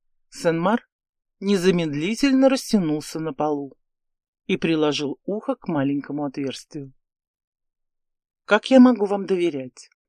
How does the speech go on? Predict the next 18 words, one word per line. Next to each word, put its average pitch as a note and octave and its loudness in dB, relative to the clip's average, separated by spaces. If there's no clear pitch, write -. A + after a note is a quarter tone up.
раздался D#3 0
мужской G#3 -4
голос. C3+ -10
«Я D#3+ 0
вас A3+ -2
вижу A3+ -6
впервые D3+ -2
и C4 4
понятия G3+ 6
не D#3 -4
имею, G#3+ 0
кто - -8
вы C#3+ -6
такая». C3 -8
«Забудьте F3 2
обо A#3 6
всём, - -4
монсеньор. C#3 -6